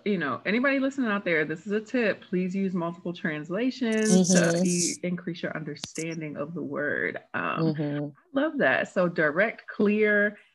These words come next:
Speaker 1: easy to read. Like, so you don't make it complicated for people.
Speaker 2: <laughs> I mean, I, ca-, I guess I have my moments, but I think majority of the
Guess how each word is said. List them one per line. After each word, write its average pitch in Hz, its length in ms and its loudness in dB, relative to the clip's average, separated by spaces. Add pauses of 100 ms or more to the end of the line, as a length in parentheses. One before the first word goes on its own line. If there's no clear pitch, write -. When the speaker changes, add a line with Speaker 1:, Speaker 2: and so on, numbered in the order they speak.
(120)
Speaker 1:
easy 196 360 2
to 269 80 2
read. 285 520 2
Like, 165 180 4
so 185 100 0
you 185 160 4
don't 196 160 6
make 170 120 2
it 160 100 -2
complicated 139 500 -2
for 135 80 -6
people. - 480 -8 (240)
Speaker 2:
<laughs> - 240 -4
I 269 840 6
mean, 381 200 6
I, 427 160 6
ca-, - 140 2
I 285 80 4
guess 339 180 2
I 311 60 4
have 240 180 8
my 175 200 4
moments, 175 520 -2
but 165 260 2 (320)
I 202 220 4 (120)
think 185 420 0
majority 165 580 2
of 156 160 0
the 160 80 -2